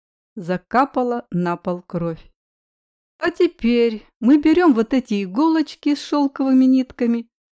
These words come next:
и образовавшуюся ранку сами себе зашиваем. Вот так, стежочками, стежочками. Крайний из дружинников, бородатый мужик самого зверского вида,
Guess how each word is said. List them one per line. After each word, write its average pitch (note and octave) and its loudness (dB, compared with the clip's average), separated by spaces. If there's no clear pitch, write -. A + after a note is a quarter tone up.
и A#3 0
образовавшуюся G#3 -2
ранку D#4 -2
сами F4 2
себе A3 -2
зашиваем. F#3 -6
Вот F#4+ 0
так, F#3+ -4
стежочками, G#3 -2
стежочками. F#3 -4
Крайний G3 0
из F#3 -6
дружинников, C4+ 2
бородатый B3 0
мужик A3+ -4
самого B3+ 0
зверского F#3+ -6
вида, A#3+ -4